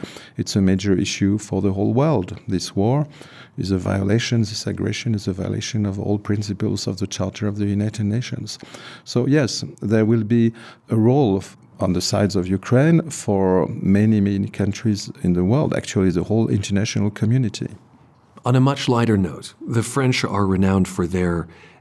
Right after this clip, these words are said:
Speaker 2: exquisite cuisine, uh, but would you mind sharing with us something you've eaten in Colorado that resonated with your palate, Ambassador?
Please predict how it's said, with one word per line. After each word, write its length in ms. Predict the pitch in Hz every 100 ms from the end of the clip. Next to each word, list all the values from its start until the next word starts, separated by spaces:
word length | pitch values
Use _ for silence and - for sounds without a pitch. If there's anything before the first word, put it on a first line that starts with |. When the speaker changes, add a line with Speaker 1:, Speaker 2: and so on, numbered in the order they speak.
| -
Speaker 2:
exquisite 640 | 90 - 107 90 87 -
cuisine, 760 | - 101 85 82 62 143 175 - - - - - -
uh, 80 | 98
but 180 | 113 156
would 180 | 156
you 80 | 151
mind 300 | 156 143 139
sharing 320 | - 123 117
with 160 | 113 95
us 140 | 95
something 320 | - 107 101 95
you've 220 | 92 92
eaten 400 | 101 95 82 69
in 180 | 92 90
Colorado 760 | 98 92 90 87 82 71 62
that 180 | 87 -
resonated 640 | 98 87 98 87 82 82
with 180 | 87 -
your 100 | 87
palate, 560 | - 90 80 - - - -
Ambassador? 640 | 90 87 80 - 90 -